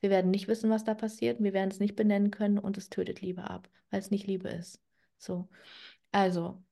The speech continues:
was, wenn wir alle nie verstanden hätten, wie Liebe gedacht ist? Und ein Satz noch, den niemand hören möchte. <laughs> Ich als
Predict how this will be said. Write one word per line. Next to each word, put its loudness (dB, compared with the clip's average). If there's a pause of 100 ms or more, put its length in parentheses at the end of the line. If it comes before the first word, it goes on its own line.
(100)
was, -4
wenn 6
wir 4
alle 2
nie 6
verstanden -2
hätten, -2
wie -2
Liebe -2
gedacht -6
ist? -8 (260)
Und 6 (220)
ein 6
Satz 2
noch, 4 (220)
den 0
niemand 4
hören 2
möchte. -2 (220)
<laughs> 0 (340)
Ich 2
als 4